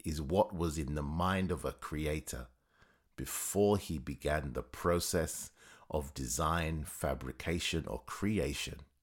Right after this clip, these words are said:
of you and I. That means your purpose is not there to harm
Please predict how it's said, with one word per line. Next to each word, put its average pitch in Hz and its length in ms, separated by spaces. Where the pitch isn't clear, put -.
of 65 180
you 71 280
and 69 140
I. 80 380
That 107 240
means 65 640
your 67 240
purpose - 600
is 76 220
not 69 380
there 71 320
to - 100
harm 69 540